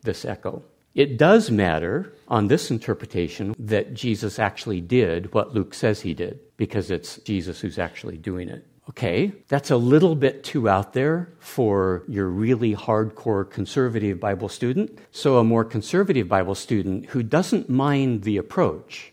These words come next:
but doesn't like the assumptions, is going to come along and say, "Well, no, it's not really Jesus who's doing it deliberately.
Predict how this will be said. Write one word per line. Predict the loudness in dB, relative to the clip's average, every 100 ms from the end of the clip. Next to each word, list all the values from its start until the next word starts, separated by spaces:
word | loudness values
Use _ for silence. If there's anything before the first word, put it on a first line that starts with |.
| _
but | -4 -2
doesn't | 4 4 2 0
like | 0 0
the | -2 -6
assumptions, | -2 -2 -2 -6 -10 -8 -10 -12 -20 -2
is | -2 0
going | 0 0
to |
come | 0 0 2
along | 4 4 2
and | -2
say, | -2 0 0
"Well, | 0 2 4 2 -2 -12 -16
no, | -12 -4 0 0
it's | 0 -2
not | -2 -2 -2
really | 0 2 0 -4 -10
Jesus | -2 0 0 -6
who's | -6 -8
doing | -8 -6 -4 -4
it | -8 -12 _ -20 -8
deliberately. | -4 -4 -4 -6 -6 -6